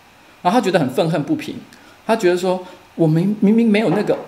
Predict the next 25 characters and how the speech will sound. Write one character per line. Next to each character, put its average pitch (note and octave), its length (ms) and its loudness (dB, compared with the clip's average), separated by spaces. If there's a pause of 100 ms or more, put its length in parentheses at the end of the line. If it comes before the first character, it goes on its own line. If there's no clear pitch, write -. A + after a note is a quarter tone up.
(120)
那 G#3+ 100 2
么， E3 200 2
那 D3+ 60 2
么 D#3 380 0
恶 F#3 140 4
劣 E3 160 0
的 C3+ 80 -2
意 D3+ 180 -4
思， - 240 -10 (500)
可 E3+ 120 -2
是 G3 100 -2
为 A#3 160 4
什 D#3 140 -4
么 B2+ 340 -2 (640)
你 D3 180 2
可 D#3 160 0
以 D#3+ 80 2
说 D#3+ 360 0
我 C3 120 -6
是， C#3+ 360 -4 (420)
就 F3 100 -2
是 E3 280 0
性 D#3+ 200 0
骚 B2+ 220 2
扰？ - 240 -2